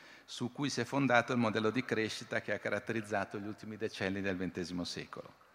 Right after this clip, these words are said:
Una riduzione che ha prodotto un certo tipo di individuazione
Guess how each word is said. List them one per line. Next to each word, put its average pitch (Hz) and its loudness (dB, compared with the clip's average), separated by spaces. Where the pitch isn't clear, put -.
Una 131 8
riduzione 151 4
che 139 6
ha - 2
prodotto 131 4
un 131 6
certo 120 2
tipo 147 -2
di 117 2
individuazione 117 2